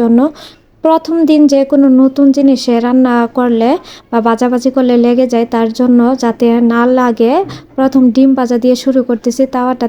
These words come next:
তেলতেলা থাকার জন্য। আমি মেলাত গিয়েছিলাম, মেলাত যাওয়ার পর এই তাওয়াটা দেখে আমার কাছে ভালো লাগছে, তার জন্য কিনে নিয়ে আসছি। আরেকটা কারণ হচ্ছে আমার যেহেতু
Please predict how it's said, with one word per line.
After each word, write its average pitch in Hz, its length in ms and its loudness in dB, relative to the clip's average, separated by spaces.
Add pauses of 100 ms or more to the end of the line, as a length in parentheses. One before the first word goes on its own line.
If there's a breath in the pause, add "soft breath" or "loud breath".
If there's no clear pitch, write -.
তেলতেলা 269 460 -4
থাকার 269 320 -4
জন্য। 226 200 0 (600 loud breath)
আমি 262 120 4 (100)
মেলাত 285 240 0 (100)
গিয়েছিলাম, 277 560 0
মেলাত 254 240 0 (140)
যাওয়ার 262 220 0 (100)
পর 269 140 2 (260)
এই 254 120 4 (220)
তাওয়াটা 262 400 -2
দেখে 262 200 -4 (100)
আমার 240 200 -2
কাছে 262 240 -4
ভালো 240 240 0
লাগছে, 247 220 -4 (400 loud breath)
তার 247 180 0
জন্য 247 140 2 (100)
কিনে 285 260 0
নিয়ে 302 200 2
আসছি। 240 220 -4 (220)
আরেকটা 294 280 0 (100)
কারণ 277 260 2
হচ্ছে 262 180 -2 (100)
আমার 247 220 0
যেহেতু 269 200 0